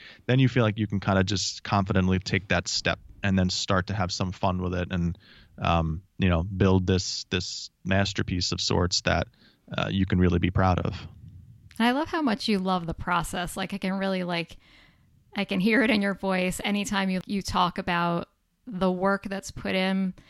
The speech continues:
Speaker 2: You're proud of the final product, but if anything, like, you're more proud of the, the beginning steps.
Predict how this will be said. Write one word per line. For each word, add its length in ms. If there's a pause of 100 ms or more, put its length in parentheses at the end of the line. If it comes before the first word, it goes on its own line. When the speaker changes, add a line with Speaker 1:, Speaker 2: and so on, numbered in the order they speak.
(200)
Speaker 2:
You're 80
proud 280
of 100
the 60
final 260
product, 400 (100)
but 140
if 160
anything, 360
like, 140
you're 140
more 200
proud 320
of 140
the, 220 (800)
the 40
beginning 440
steps. 640